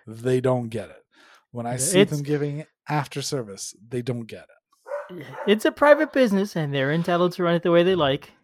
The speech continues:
Speaker 2: and you're
Speaker 1: They're
Speaker 2: entitled not
Speaker 1: enti-,
Speaker 2: to like
Speaker 1: and
Speaker 2: it.
Speaker 1: I'm, and I'm entitled to say all the stuff I want about it. <laughs>
Speaker 2: That's right. Yep. <laughs> So, yeah, I mean, th-, there is those issues.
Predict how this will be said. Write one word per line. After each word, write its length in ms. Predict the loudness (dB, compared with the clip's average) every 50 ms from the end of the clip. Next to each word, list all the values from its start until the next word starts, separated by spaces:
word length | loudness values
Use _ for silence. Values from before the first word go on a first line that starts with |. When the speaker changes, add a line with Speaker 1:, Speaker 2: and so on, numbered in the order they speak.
| _ _ -2
Speaker 2:
and 160 | 0 0 2
you're 140 | 2 0 0
Speaker 1:
They're 40 | 0
Speaker 2:
entitled 260 | 2 0 2 2 0
not 140 | 0 0 0
Speaker 1:
enti-, 20 | -2
Speaker 2:
to 100 | -2 -4
like 140 | -4 -4
Speaker 1:
and 120 | -4 -4 -6
Speaker 2:
it. 80 | -10 -6
Speaker 1:
I'm, 320 | -4 -2 -2 -2 -2 -4 -4 -4
and 160 | -4 -2 -2
I'm 260 | 0 2 2 4 4
entitled 600 | 2 0 -2 -6 -2 2 4 4 6 4 2 0
to 60 | -4
say 420 | -6 -6 -4 -2 -2 -2 -2 -4 -8 _ _ _ _ 2
all 200 | 4 8 8 8
the 120 | 6 4
stuff 320 | -2 0 0 -2 -2 0 -2
I 60 | -4
want 260 | -2 -2 -4 -4 -4
about 260 | -4 -6 -8 -8 -10
it. 240 | -14 -6 -2 -2 -2 -2 -4 -12 -14 -14
<laughs> 240 | -16 -18 -18 -12
Speaker 2:
That's 240 | -12 -12 -10 -2 2
right. 180 | 4 4 4 4
Yep. 300 | 2 2 2 2 0 -4 -6 -6 -4 0 2
<laughs> 140 | 2 2 2 0 -4 -6 -6 -6 -6 -6 -6 -6 -6 _ -12 -14 -14 _ _ _ _ _ _ _ _ _ -12 -12 -10 -10 -10 -14 -14 -14 -14 -14 -10 -10 -10 -10 -10 -12
So, 220 | -6 6 10 10 10
yeah, 420 | 12 12 10 12 12 12 10 8 6
I 120 | 6 6 8
mean, 220 | 10 10 8 8
th-, 280 | 6 0 -4 -4 -4 -2 4
there 180 | 4 6 6
is 160 | 6 4 6 8
those 200 | 6 6 6 4
issues. 440 | 0 -2 -2 -6 -10 -10 -10 -12